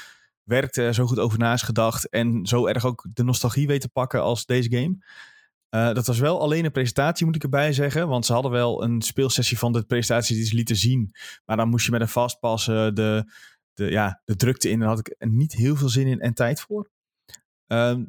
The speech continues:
maar die presentatie zag er heel, heel cool uit en ik kan ook eigenlijk niet wachten om daar serieus mee aan de slag te gaan. En de tweede die, ehm, eigenlijk, eh,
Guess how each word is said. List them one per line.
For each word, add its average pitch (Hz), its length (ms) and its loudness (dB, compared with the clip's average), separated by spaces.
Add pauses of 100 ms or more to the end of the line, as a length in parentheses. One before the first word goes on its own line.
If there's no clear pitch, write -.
(120)
maar 131 140 2
die 131 80 0
presentatie 131 420 0
zag - 120 -6
er 117 60 2
heel, 113 240 2
heel 113 200 2
cool 113 240 0
uit 113 180 0
en 113 60 -2
ik 113 220 -4
kan 120 200 0
ook 127 180 0
eigenlijk 135 320 0
niet 139 100 0
wachten 131 220 0
om 123 80 0
daar 120 140 2
serieus 123 320 0
mee 120 100 2
aan 110 60 2
de - 60 0
slag 110 140 -4
te 107 100 -4
gaan. 107 260 0 (640)
En 123 120 -2
de 120 120 -2
tweede 151 520 0
die, 131 340 0
ehm, 123 500 0 (920)
eigenlijk, 117 680 -2
eh, 110 320 0